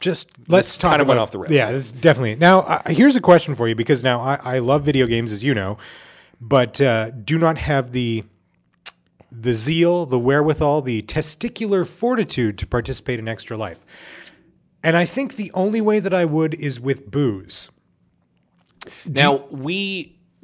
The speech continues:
Speaker 2: I bought a case of beer before Extra Life
Speaker 1: Okay.
Speaker 2: with the expectation that I might drink some of it, but I was focused on getting caffeine in me, so I didn't really touch it. And, uh, my friend Devin ha-,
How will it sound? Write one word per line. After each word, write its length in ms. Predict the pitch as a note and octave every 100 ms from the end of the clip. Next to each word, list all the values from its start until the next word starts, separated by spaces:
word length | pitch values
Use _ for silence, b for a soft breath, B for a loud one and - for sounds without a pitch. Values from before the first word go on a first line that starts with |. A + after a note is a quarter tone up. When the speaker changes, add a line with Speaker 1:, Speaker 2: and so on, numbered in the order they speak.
| _ _ _
Speaker 2:
I 140 | B2+ E3
bought 420 | - C#3 D3+ D3+
a 40 | B2+
case 280 | C3 A#2+ A2
of 100 | F#2+
beer 220 | A2 A2+
before 360 | G2+ - G#2 F#2+
Extra 340 | - - A#2
Life 260 | A#2+ D#3 -
Speaker 1:
Okay. 240 | C3+ - A2+
Speaker 2:
with 80 | A#2
the 60 |
expectation 720 | A2 - A2 - A2 G#2+ A2+
that 100 | G#2+
I 60 | F#2+
might 220 | G2 F2+
drink 320 | F#2 G2 G2+ -
some 240 | F#2+ E2
of 80 | B1
it, 100 | -
but 80 | G2+
I 60 | G#2+
was 160 | A#2+ -
focused 420 | C3+ A#2+ G2 -
on 120 | F#2+
getting 260 | F#2 G2+ F2+
caffeine 640 | - - E2+ - A2 G#2
in 120 | E2
me, 120 | D2+ -
so 200 | - G#2+
I 40 |
didn't 200 | G#2+ C3 A2+
really 200 | A2 F2+
touch 320 | - C#3+ -
it. 120 | D2+ _ b b b b C3+
And, 400 | C3+ C3 B2 A2+ -
uh, 440 | A#2+ A#2 A2 G#2+ - _ _ _
my 140 | A#2+ A#2
friend 680 | - C3+ B2 A2+ A2 F#2+ F#2+
Devin 480 | B2+ B2+ F2+ F#2+ D3+ _ _
ha-, 180 | - -